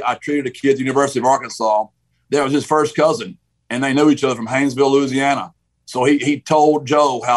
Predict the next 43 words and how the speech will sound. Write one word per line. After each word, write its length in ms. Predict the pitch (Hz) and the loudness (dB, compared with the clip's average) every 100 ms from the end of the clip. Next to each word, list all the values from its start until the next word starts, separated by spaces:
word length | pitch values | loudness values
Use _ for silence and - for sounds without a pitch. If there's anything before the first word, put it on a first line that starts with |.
| 131 | 2
I 60 | 131 | 0
treated 300 | - 143 120 | -6 -10 -10
him 380 | 147 143 110 | -10 -8 -8
when 100 | 107 | -4
I 80 | 120 | -4
coached 280 | - 139 127 | -2 -6 -6
him 100 | 123 | -4
at 60 | 120 | -2
Arkansas, 580 | 139 120 - 113 110 107 _ _ _ - | -2 -4 -2 0 0 -4 _ _ _ -6
and 240 | 123 127 | -2 -2
because 400 | 123 120 147 165 | -2 0 2 2
of 60 | 156 | 2
that 180 | 165 160 | 0 2
relationship, 760 | 147 160 185 147 - 139 143 - _ _ - | 2 2 0 -6 0 0 0 -6 _ _ -4
I 120 | 131 | -2
got 240 | 147 139 | 0 2
one 120 | 143 | 0
of 80 | 139 | 0
the 60 | 139 | -2
best 140 | 139 | -4
defensive 180 | 127 117 | -6 -4
tackles 240 | 143 131 117 | -2 0 -2
in 60 | |
the 60 | 117 | -4
country. 400 | 143 143 135 113 | 0 0 0 -4
So 160 | 156 - - | -4 -6 0
players 400 | 175 196 175 - | 2 4 2 0
talking, 600 | - 160 170 170 170 165 _ _ _ _ - | 0 0 2 0 0 -4 _ _ _ _ -2
uh, 180 | 139 - | 2 2
national 420 | 139 156 156 151 | 2 0 -2 -2
recognition, 760 | 151 156 147 147 147 - 151 135 _ _ | -2 -2 -4 -4 -4 -2 -4 -6 _ _
all 160 | 135 139 | 2 4
that 160 | 143 127 | 2 -2
stuff 240 | - 143 127 | 0 0 2
matters, 340 | 123 131 131 | 2 2 -2
but 100 | 120 | -4
relationships 760 | 135 139 156 143 120 - 135 113 | -2 2 0 0 -8 -6 -6 -2
is 40 | |
what 160 | 120 110 | -2 0
matters 300 | 110 107 101 | -2 -2 -6
the 80 | |
most, 280 | 104 98 - | -10 -10 -10
Bobby. 300 | - 92 90 | -6 -6 -6